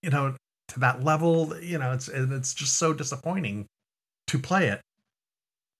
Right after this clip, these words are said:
So it's easier to just play solo. And th-, and that's kind of where this discussion came. So do you guys have anything like that?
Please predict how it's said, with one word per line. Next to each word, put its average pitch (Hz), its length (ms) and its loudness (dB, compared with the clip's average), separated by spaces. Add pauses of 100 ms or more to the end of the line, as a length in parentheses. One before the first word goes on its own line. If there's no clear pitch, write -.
(220)
So 165 400 4 (260)
it's 170 220 0
easier 165 260 0
to 127 100 0
just 113 220 -6
play 113 200 -4
solo. 82 560 -4 (680)
And 139 160 4
th-, 156 100 2
and 156 120 6
that's 165 160 8
kind 151 160 6
of 120 100 2
where 117 120 0
this 101 260 -4
discussion - 480 -8
came. - 260 -16 (400)
So 104 540 -4 (680)
do 131 120 0
you 185 180 4
guys 123 260 0
have 104 160 -4
anything 101 380 -6
like 82 260 -12
that? - 300 -16